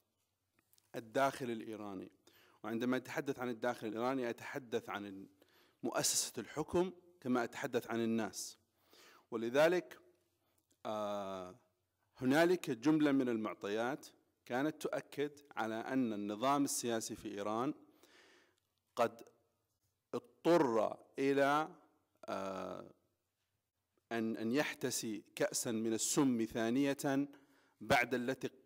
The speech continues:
قال الخميني أنه تجرعها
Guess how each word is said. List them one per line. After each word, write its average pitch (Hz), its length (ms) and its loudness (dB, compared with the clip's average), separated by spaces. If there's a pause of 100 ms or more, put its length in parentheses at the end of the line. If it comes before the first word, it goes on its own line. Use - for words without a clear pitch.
(460)
قال 131 260 6
الخميني 123 720 2
أنه 117 400 0 (580)
تجرعها 120 920 2